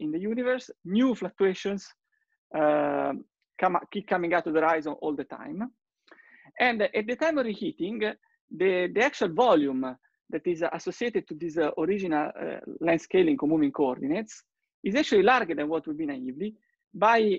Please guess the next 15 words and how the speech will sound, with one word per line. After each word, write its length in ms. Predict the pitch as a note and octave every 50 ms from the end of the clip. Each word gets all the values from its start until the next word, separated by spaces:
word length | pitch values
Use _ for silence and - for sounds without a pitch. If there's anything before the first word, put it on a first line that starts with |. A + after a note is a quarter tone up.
| - - -
this 260 | - D#3 F#3 F#3+ D#3+
amount. 440 | E3 C#3 B2+ A#2 A2+ A#2 C3 B2+ D#3+ D3
That 160 | E3+ - -
is, 200 | - B2+ A2+ -
uh, 80 | - - _ _ _ _ _ _ _ - _ _ _ - F3
the 60 | E3+ F#3+ C4+ D#4
volume, 280 | E4 D4 C#4 A#3 G3
uh, 120 | E3+ E3+ - - - - E3
uh, 120 | E3 E3 E3 -
co-, 180 | - G3+ - - E3+
uh, 80 | E3+ - -
associated 440 | E3 - F3 - - A3+ A3 G3 -
to 80 | - E3+
a 40 | D#3
certain 340 | - G3+ F#3 - E3+ D3+